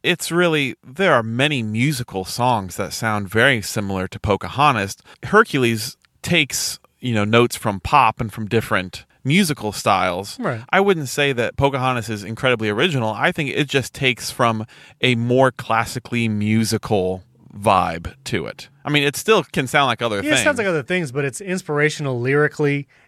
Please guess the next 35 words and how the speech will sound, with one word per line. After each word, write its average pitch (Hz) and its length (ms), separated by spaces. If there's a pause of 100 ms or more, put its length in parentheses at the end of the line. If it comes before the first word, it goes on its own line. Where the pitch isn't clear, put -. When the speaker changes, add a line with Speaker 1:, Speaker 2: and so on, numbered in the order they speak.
Speaker 2:
It's - 400 (280)
speaking 151 800 (220)
important 151 480
messages 139 840 (320)
throughout 151 360
the 139 80
song. 131 580 (180)
Yeah, 190 240
I 156 80
mean, 170 280
it 180 160
sounds 160 300
like 135 220
big 151 240
musical 135 520
numbers, 120 760 (280)
but 143 120
I 139 80
think 147 140
it 147 60
also 143 260
adds 127 280
originality 123 640
in 110 120
lyric 160 540 (220)
and 131 180
in 117 120
use 156 440
and 117 160
purpose 156 600 (220)
in 151 120
the 131 80
movie, 151 500 (260)
and 131 160
also 120 460